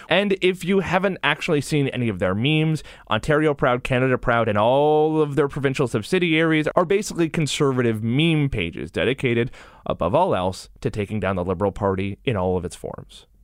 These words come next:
Based on what we know about Ontario Proud's financing, they're predominantly funded by a handful of real estate developers,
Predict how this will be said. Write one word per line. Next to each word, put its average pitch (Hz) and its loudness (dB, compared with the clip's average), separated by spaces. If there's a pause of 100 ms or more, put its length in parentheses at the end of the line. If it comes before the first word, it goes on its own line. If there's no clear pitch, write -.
(240)
Based 190 0
on 170 2
what 127 2
we 117 2
know 104 2
about 101 0
Ontario 95 -2
Proud's 82 -6
financing, 151 0
they're 190 2
predominantly 147 0
funded 117 0
by 107 2
a 107 0
handful 101 -2
of 92 0
real 160 0
estate 95 -4
developers, 98 -2